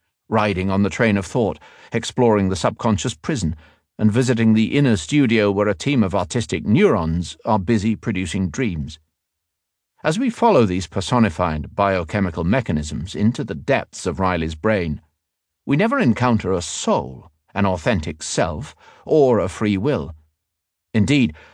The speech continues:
the moment of revelation on which the entire plot hinges happens not when Riley discovers her single authentic self, but rather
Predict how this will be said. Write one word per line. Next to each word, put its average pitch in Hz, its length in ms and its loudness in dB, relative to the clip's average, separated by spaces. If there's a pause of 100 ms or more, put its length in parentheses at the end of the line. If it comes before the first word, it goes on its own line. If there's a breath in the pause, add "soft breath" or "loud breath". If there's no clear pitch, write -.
(120)
the 113 100 0
moment 123 380 6
of 95 120 -2
revelation 101 720 2
on 117 200 2
which 101 260 -4
the 104 80 -2
entire 104 420 0
plot - 360 -4
hinges 107 520 0 (520)
happens 131 400 2
not 175 240 2
when 139 180 4
Riley 110 320 4
discovers 117 540 -2
her 78 120 -2
single 110 420 0
authentic 80 500 -4
self, 101 320 -6 (720 soft breath)
but 135 160 0
rather 143 400 4